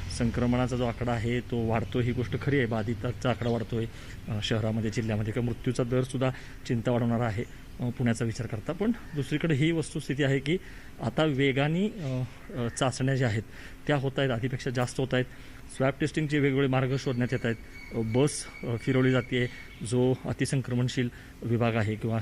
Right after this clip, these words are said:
कंटेनमेंट झोन आहेत तिथं आता वाट न बघता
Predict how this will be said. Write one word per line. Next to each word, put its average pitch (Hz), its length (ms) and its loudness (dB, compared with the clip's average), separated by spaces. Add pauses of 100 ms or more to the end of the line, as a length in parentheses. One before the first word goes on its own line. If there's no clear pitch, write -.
(140)
कंटेनमेंट 117 420 2
झोन 113 180 2
आहेत 107 120 0 (520)
तिथं 139 220 0
आता 147 300 4 (200)
वाट 127 300 2
न 147 80 2
बघता 139 340 0